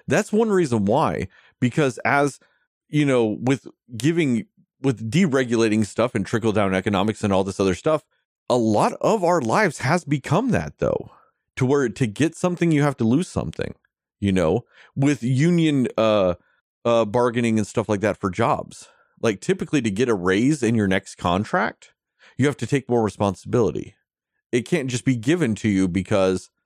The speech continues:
the industry is making more money, there's more profits, anything like that. You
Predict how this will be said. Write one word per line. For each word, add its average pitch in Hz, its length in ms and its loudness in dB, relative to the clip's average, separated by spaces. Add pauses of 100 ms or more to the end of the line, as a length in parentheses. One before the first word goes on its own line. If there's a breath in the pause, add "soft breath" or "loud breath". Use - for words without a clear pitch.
(220)
the 110 120 0
industry 104 360 0
is 90 80 -6
making 92 280 -2
more 90 100 2
money, 107 240 0
there's 101 220 -2
more 101 120 0
profits, 98 440 -2
anything 95 320 0
like 87 160 0
that. 160 240 0 (320 loud breath)
You 131 140 2